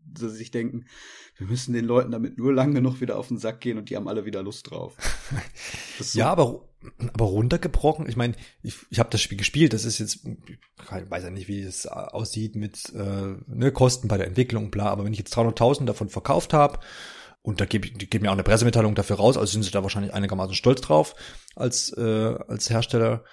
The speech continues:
Speaker 2: sonst würde ich ja keine Pressemitteilung veröffentlichen, dann, und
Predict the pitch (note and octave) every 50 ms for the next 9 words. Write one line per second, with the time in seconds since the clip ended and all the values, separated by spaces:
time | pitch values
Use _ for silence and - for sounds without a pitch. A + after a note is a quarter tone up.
0 | - - - _ _ _ _ _ - - - F#2+ F#2+ - - - G2+ F#2+ F#2+ G2+
1 | F#2+ G2 F#2 F#2+ F#2+ G#2+ A2+ A#2+ A#2+ A2+ A#2 A#2+ A2 A2 G#2 - - - A2 -
2 | A2 G#2 G2 G2 G#2+ G#2 - _ _ _ _ _ _ _ _ - G2 F#2 F#2 F#2
3 | F2+ F2+ E2+ - _ _ - F#2 F#2 F2 - -